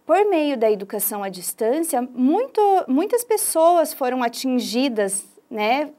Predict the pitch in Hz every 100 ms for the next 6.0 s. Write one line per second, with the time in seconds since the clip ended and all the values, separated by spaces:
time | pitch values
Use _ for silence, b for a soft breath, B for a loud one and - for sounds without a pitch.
0 | - 254 240 220 214 - 240 240 247 233
1 | 226 220 220 247 233 - 240 208 196 B
2 | B B B - 226 240 254 254 269 262
3 | 269 240 247 240 277 277 269 302 247 269
4 | 240 285 285 320 302 302 302 285 269 -
5 | 294 269 277 277 269 294 285 349 247 214